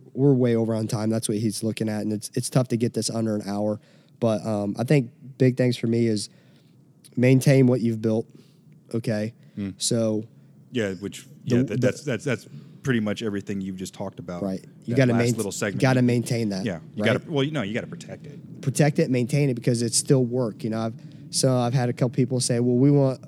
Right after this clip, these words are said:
Speaker 1: a gym just like yours," and I'm like, "I appreciate that, but I can't, I can't do that for you. Like, I can tell you certain things, cer-, some of the stuff you said here, but you really gotta work."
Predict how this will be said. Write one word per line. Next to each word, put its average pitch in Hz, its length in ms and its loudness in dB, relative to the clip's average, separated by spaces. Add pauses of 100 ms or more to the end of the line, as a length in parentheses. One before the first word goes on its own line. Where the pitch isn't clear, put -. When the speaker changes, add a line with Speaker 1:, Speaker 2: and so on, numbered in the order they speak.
Speaker 1:
a 117 100 0
gym 123 260 4
just 120 200 0
like 110 160 -6
yours," 131 240 2
and 113 80 -2
I'm 113 100 -2
like, 113 380 -4 (1000)
"I 113 80 -2
appreciate 147 640 4
that, 101 300 -4
but 110 480 -4 (540)
I 113 120 -2
can't, 127 380 -2 (160)
I 104 60 -6
can't 107 280 -4
do 131 180 4
that 117 140 -2
for - 140 -8
you. 95 300 -4
Like, 107 260 -8
I 123 100 -2
can 131 140 -2
tell 139 220 0
you 135 200 4
certain 120 300 -4
things, 120 260 -2
cer-, - 180 -2
some 170 160 2
of - 20 2
the 147 60 2
stuff 135 240 -2
you 127 100 2
said 120 200 0
here, 135 200 2
but 120 200 -2 (480)
you 143 180 4
really 202 180 6
gotta 160 200 2
work." 117 540 0